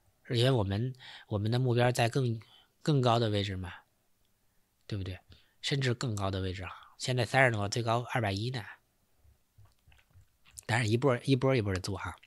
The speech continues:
所谓一波一波做，就是有时候有回撤就应该处理掉。我们看一下百思买，我们把这图删一删啊。这消费股做多呀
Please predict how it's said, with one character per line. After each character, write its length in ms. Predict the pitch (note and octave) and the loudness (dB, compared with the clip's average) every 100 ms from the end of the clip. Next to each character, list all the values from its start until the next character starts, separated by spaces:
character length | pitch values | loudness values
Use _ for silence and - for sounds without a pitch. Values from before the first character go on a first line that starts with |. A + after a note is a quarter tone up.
| _ _ _ _ _ _ _ _ _ _ - - - - | _ _ _ _ _ _ _ _ _ _ -14 -14 -14 -10
所 140 | - A#2+ | 0 2
谓 80 | |
一 80 | C#3 | 4
波 140 | C#3 D3+ | 6 6
一 80 | C3+ | 6
波 120 | B2 | 4
做， 200 | C#3 A#2+ | 4 2
就 160 | B2 | 2
是 200 | A#2 A#2 | 0 0
有 120 | G2+ F2 | 0 -2
时 80 | |
候 80 | A#2 | 0
有 80 | G#2+ | -2
回 140 | - | -2
撤 220 | G2 - A2 | -6 -6 -6
就 120 | A2+ | -6
应 140 | A2 | -6
该 320 | A2+ A2+ - - _ - | -6 -8 -10 -20 _ -8
处 140 | - | -4
理 100 | F2+ | -4
掉。 180 | E2+ - _ _ _ _ _ _ - _ - _ - - _ _ - _ - - - - | -6 -10 _ _ _ _ _ _ -20 _ -20 _ -20 -20 _ _ -20 _ -20 -20 -20 -16
我 80 | - | -10
们 80 | G2 | -4
看 100 | A#2 | 0
一 20 | |
下 100 | A#2 | 2
百 120 | G2+ F2+ | 2 0
思 100 | A2 | -4
买， 260 | F2 - _ _ - _ - - - - - _ _ _ _ _ _ _ - _ _ | -6 -10 _ _ -20 _ -20 -20 -20 -20 -20 _ _ _ _ _ _ _ -20 _ _
我 80 | G2 | -8
们 60 | G#2 | -6
把 120 | F#2+ | -4
这 120 | G#2+ | -4
图 240 | - F#2+ F#2+ | -4 -6 -4
删 240 | - A2 | -4 -4
一 60 | G2+ | -4
删 160 | G2 | -6
啊。 240 | F#2+ F#2 - _ _ _ _ | -10 -14 -18 _ _ _ _
这 200 | - D3 - - - _ - - _ | -6 -6 -8 -20 -20 _ -20 -20 _
消 180 | - D#3+ | 2 4
费 160 | E3+ C3+ | 6 6
股 120 | A2+ G#2+ A#2 _ _ _ - | 6 2 0 _ _ _ 4
做 140 | D#3+ | 6
多 220 | C#3+ D#3+ E3+ | 6 6 6
呀 240 | C#3+ | 2